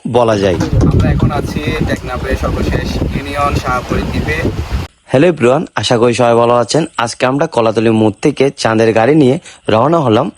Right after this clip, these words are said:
Speaker 1: শাহপরী দ্বীপ যাওয়ার উদ্দেশ্যে। আমরা যাব পৃথিবীর দীর্ঘতম মেরিন ড্রাইভ সড়ক দিয়ে। এই সড়ক দিয়ে যাওয়ার সময় আপনারা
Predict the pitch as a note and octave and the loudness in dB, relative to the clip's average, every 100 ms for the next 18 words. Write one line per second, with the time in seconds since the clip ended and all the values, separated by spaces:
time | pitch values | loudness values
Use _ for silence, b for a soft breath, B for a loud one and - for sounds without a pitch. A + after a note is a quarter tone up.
0 | B B - B2 A#2 B2+ C3+ A#2 G2 A#2 | B B -2 0 0 0 2 0 2 2
1 | C#3+ F#3+ - A2 E2+ F#2+ - G2 - - | 2 0 -2 -2 0 -2 -2 -6 -6 -4
2 | G#2 A2+ D3+ C3 A2 A2+ C3+ C#3 - A2+ | 2 4 4 2 2 4 2 0 0 0
3 | G#2 C#3+ A#2 C3+ - G#2+ G#2 C3 C3+ C3+ | 2 2 2 2 0 0 2 2 2 2
4 | D3 A#3 G#2+ G#2+ A#2+ C3 - - A#2+ A2 | 2 2 2 4 4 4 2 2 2 2
5 | F#2 G2 F#2 F2 D#3+ F3+ F#3 F3+ F3+ F3+ | 2 2 2 2 2 4 4 2 2 2
6 | E3 B2+ A2+ A#2 - D3 C#3+ - A2+ A#2 | 2 2 2 2 2 2 2 0 -4 0
7 | B2+ | 0